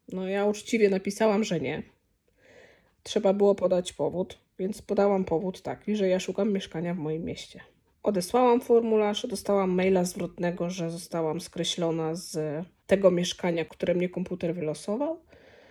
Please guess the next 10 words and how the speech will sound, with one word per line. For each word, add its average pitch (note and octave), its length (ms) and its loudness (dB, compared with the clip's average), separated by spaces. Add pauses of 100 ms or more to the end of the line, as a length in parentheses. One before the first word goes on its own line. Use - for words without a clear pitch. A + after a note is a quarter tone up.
(280)
No F#4+ 120 0
i G4+ 140 4
muszę B3+ 240 2
dalej F3 260 2
reagować, - 640 -6
więc F3 240 -12
super, A#3 440 2
nie G3 140 4
trafiłam G3 640 -2
na, E3+ 380 -6